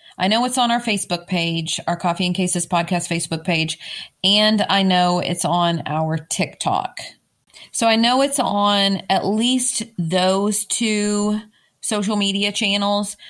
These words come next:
So yes, absolutely, Sleuth Hounds, go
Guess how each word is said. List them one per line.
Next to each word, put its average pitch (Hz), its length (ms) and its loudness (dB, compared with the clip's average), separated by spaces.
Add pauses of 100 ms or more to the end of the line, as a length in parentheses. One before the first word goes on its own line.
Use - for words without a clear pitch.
(180)
So 190 560 2
yes, 180 500 0
absolutely, 196 640 0
Sleuth 196 300 -2
Hounds, 185 500 0 (160)
go 190 480 2